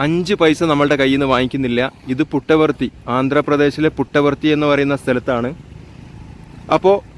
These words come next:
കഴിഞ്ഞ ദിവസം നമ്മൾ ഇതിനെപ്പറ്റി ഒരു വീഡിയോ ചെയ്തിട്ടുണ്ടായിരുന്നു. അപ്പോൾ കൂടുതൽ വിവരങ്ങളാണ് ഇതിൽ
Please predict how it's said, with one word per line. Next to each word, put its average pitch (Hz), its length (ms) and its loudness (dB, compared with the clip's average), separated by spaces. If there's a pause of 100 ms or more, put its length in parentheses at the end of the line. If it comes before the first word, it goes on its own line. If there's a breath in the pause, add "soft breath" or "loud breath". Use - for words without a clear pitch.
(140)
കഴിഞ്ഞ 175 320 6
ദിവസം 196 280 0 (200)
നമ്മൾ 160 200 0
ഇതിനെപ്പറ്റി 165 380 0
ഒരു 165 120 2
വീഡിയോ 156 180 4 (100)
ചെയ്തിട്ടുണ്ടായിരുന്നു. 135 720 0 (240)
അപ്പോൾ 135 220 -14
കൂടുതൽ 151 300 0 (100)
വിവരങ്ങളാണ് 147 600 2
ഇതിൽ 135 120 0